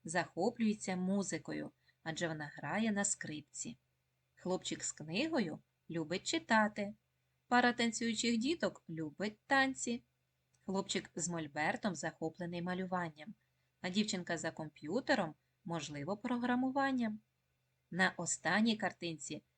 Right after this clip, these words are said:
хлопчик захоплено грає у теніс. Видно, що він любить спорт. Усі ці захоплення виховують риси характеру,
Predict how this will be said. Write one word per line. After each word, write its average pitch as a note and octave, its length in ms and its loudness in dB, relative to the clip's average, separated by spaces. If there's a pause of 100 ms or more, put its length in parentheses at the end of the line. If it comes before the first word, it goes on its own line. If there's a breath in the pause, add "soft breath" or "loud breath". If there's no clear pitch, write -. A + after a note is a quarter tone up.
(280)
хлопчик E3 400 -2
захоплено E3 760 -2
грає D#3 300 -4
у D#3 80 -8
теніс. D#3+ 640 -6 (340)
Видно, G#3 360 2
що - 180 -2
він D3 180 -12
любить D#3 320 -4
спорт. - 500 -4 (600)
Усі G3+ 280 0
ці F#3+ 160 -2
захоплення F#3 640 0
виховують F#3 600 -2
риси F3 300 -2
характеру, E3 680 0